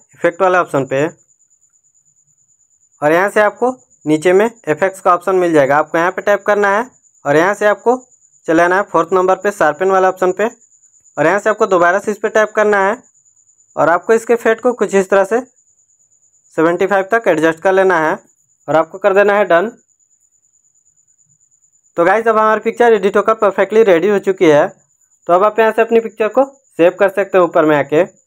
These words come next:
तो guys, हमारी picture अब gallery में save हो चुकी है। तो अगर आपको video पसंद आई हो तो video को एक like कर दीजिएगा and channel को subscribe कर लीजिएगा।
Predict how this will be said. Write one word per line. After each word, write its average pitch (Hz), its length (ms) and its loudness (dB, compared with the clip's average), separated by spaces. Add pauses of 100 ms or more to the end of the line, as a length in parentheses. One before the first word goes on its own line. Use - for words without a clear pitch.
(1900)
तो 165 80 -2
guys, 202 200 2
हमारी 208 220 2
picture 220 280 0
अब 233 140 0
gallery 190 320 2
में 226 120 4
save 180 260 2
हो 185 140 2
चुकी 170 260 -4
है। 135 200 2 (840)
तो 170 40 2
अगर 190 160 2
आपको 208 220 -2
video 214 220 2
पसंद 214 360 0
आई 233 120 6
हो 247 80 4
तो 240 120 0
video 208 200 2
को 196 60 0
एक 185 140 -2
like 175 260 0
कर 220 140 2
दीजिएगा 226 340 4
and 226 160 0
channel 190 220 2
को 185 140 -2
subscribe 185 440 0
कर 226 140 0
लीजिएगा। 226 400 4